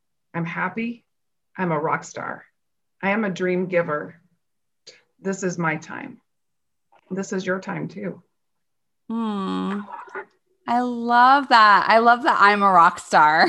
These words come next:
Speaker 2: <laughs> That's amazing. "I am a rock star." And I think
Speaker 1: Sometimes you just have to get up and feel like it, you know, on that stage and go for it, suit up and show up.
Speaker 2: Yes, totally. And I think it, I think it's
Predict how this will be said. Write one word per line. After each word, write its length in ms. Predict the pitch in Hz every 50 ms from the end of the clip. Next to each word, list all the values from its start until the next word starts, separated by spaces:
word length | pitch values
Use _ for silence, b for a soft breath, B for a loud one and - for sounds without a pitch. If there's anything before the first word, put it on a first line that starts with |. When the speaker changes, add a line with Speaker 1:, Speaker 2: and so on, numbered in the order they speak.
| 262 - - -
Speaker 2:
<laughs> 180 | - _ _ -
That's 240 | 285 269 262 269 294
amazing. 580 | 254 240 226 220 220 202 208 202 202 202 202 - 339 403 440 440 B B B B _
"I 120 | 285 330
am 140 | 320 311 311
a 60 | 320
rock 260 | 330 349 330 311 330
star." 380 | - - - 277 240 214 185 175
And 240 | 175 185 185 185 B B B B B
I 100 | - 220
think 200 | 233 254 - 254 427
Speaker 1:
Sometimes 200 | 403 403 403 392
you 80 | 349
just 200 | 262 285 294 302
have 140 | - - -
to 80 | - 240
get 120 | 247 254
up 120 | 262 262 262
and 180 | 240 233 233 -
feel 200 | 330 330 294 294
like 240 | 262 208 202 202 196
it, 100 | 156 127
you 100 | 190 208
know, 160 | 214 220 -
on 280 | - 233 269 285 311 330
that 240 | 311 285 254 - -
stage 460 | - - 269 269 294 285 262 214 -
and 160 | 208 208 202
go 180 | 214 220 233 247
for 260 | 240 - 220 196 175
it, 140 | 156 - -
suit 340 | - - 254 269 285 285
up 220 | 254 247 254 262 - -
and 200 | 190 185 180 175
show 400 | - - 254 262 277 262 233 254
up. 340 | 294 285 277 247 - - - _ _ _ _ _ _ _ _ _ _ _ _ _ _ -
Speaker 2:
Yes, 1080 | 175 175 180 180 190 190 190 214 233 254 269 262 247 233 208 190 190 - - - - -
totally. 680 | - - 247 240 247 262 254 247 226 202 190 180 147
And 140 | 135 185 202
I 100 | 208 220
think 400 | 214 220 _ 247 247 247 247 - b b b b b b b b _
it, 260 | 233 233 226 - - _ -
I 100 | 214 226
think 240 | 220 - 254 262 262
it's 260 | 294 254 226 - -